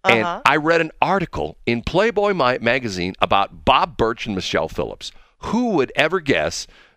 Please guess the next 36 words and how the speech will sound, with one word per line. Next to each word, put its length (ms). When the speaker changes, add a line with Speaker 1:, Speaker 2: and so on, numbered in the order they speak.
Speaker 1:
that, 180
like, 380
fifteen 500
years 240
later, 360
I'm 360
working 480
with 220
Bob 300
Birch? 440
Bob 400
Birch 240
is 120
one 120
of 60
my 100
clients 420
for 80
the 80
Traffic 400
Network. 360
And 140
I 100
even 340
said 300
to 160
him, 140
I 60
said, 240
"You 60
know, 100
when 120
I 60
was 160
a 60
kid, 380